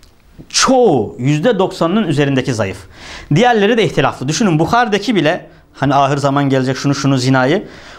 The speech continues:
o bile senetsizdir Bukhari'de. Çünkü Bukhari'nin sahih kabul ettiği rivayetler hangisi? Muallak olarak koyduğu rivayetler değil, senetsiz koyduğu rivayetler değil, senetli koyduğu rivayetler. Bu senetsiz rivayet ama senedi başka yerde sahih, o ayrı. Yani demek istediğim İbn Hazm heva hevesinden konuşmamış, o alim heva hevesinden konuşmamış.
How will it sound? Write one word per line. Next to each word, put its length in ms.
o 160
bile 180
senetsizdir 600
Bukhari'de. 400
Çünkü 240
Bukhari'nin 340
sahih 300
kabul 240
ettiği 180
rivayetler 400
hangisi? 440
Muallak 460
olarak 300
koyduğu 260
rivayetler 500
değil, 120
senetsiz 380
koyduğu 300
rivayetler 480
değil, 100
senetli 340
koyduğu 240
rivayetler. 460
Bu 80
senetsiz 480
rivayet 240
ama 180
senedi 320
başka 260
yerde 160
sahih, 240
o 80
ayrı. 280
Yani 180
demek 200
istediğim 300
İbn 180
Hazm 260
heva 240
hevesinden 440
konuşmamış, 500
o 40
alim 240
heva 220
hevesinden 440
konuşmamış. 400